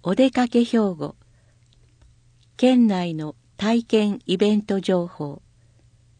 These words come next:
この情報は八月四日現在のものです。新型コロナウイルス感染症の状況により、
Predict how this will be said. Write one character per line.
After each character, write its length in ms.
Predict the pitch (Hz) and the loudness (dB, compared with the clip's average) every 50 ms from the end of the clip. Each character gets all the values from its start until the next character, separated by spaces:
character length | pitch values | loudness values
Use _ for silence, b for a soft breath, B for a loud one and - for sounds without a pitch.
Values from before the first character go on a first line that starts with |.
| _ _ _ _ _ _ _ _ _ _ _ _ | _ _ _ _ _ _ _ _ _ _ _ _
こ 160 | - 214 220 | 0 2 4
の 160 | 226 240 240 | 4 4 4
情 280 | - 226 220 214 214 208 | 4 4 4 4 2 0
報 300 | - 202 202 202 196 196 | -2 -4 -2 -2 -2 -4
は 200 | 196 190 180 b b b b b | -6 -6 -10 b b b b b
八 320 | - - 175 - - 233 | -12 -12 -6 0 0 2
月 280 | 214 226 233 233 - 214 | 2 2 0 0 0 0
四 200 | 208 208 208 208 | 2 2 0 -2
日 240 | 208 _ - 208 202 | -4 _ -4 -2 -2
現 320 | 190 214 214 214 214 196 | 0 0 2 2 2 0
在 240 | 170 180 170 165 156 | 0 -2 -2 -2 -4
の 100 | 156 151 | -4 -4
も 120 | 151 151 | -4 -4
の 140 | 147 151 151 | -4 -4 -6
で 180 | 139 139 147 147 | -8 -10 -12 -12
す。 120 | - _ _ _ _ _ _ _ _ _ _ _ _ _ _ _ | -14 _ _ _ _ _ _ _ _ _ _ _ _ _ _ _
新 340 | - - - 226 240 247 233 | -12 -2 2 4 4 6 4
型 280 | 233 233 226 233 226 | 4 2 0 0 -2
コ 120 | - - 214 | 0 0 2
ロ 120 | 214 208 | 2 2
ナ 160 | 208 208 202 | 2 2 2
ウ 120 | 208 208 202 | 2 2 0
イ 60 | 196 | 0
ル 140 | 185 180 180 | 0 -2 -4
ス 120 | - - | -4 -6
感 280 | - 196 202 208 202 202 | -4 -2 0 0 0 0
染 260 | - 202 196 196 190 | -2 -2 -2 -2 -2
症 280 | - 208 190 190 190 | -2 -2 0 0 0
の 200 | 185 185 185 180 | 0 0 0 0
状 240 | 180 - 185 185 185 | 0 0 0 0 0
況 320 | 180 185 - 185 180 175 175 | -2 -4 -2 -2 0 0 -2
に 180 | 175 170 170 | -2 -4 -4
よ 140 | 170 165 165 | -4 -6 -6
り、 180 | 170 165 156 | -8 -8 -10